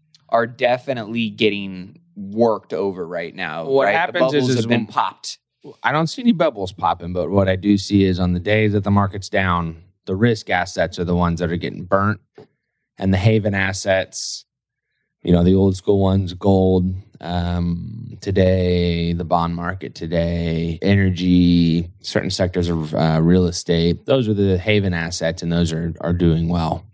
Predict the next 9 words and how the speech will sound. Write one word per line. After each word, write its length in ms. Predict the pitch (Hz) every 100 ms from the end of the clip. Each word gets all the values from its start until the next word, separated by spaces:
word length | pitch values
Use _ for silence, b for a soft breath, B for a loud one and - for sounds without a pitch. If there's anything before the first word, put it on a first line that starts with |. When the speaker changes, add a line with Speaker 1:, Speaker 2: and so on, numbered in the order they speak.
| -
Speaker 2:
Um, 560 | 101 98 87 87 87 85 _ _ _ _ _ _ -
the 100 | 107
flip 200 | - 170
side 200 | - 95
to 40 | 92
that 200 | 90 90
is 440 | 90 90 90 - _ -
<clears throat> 240 | - - 131
when 640 | 110 110 104 95 92 82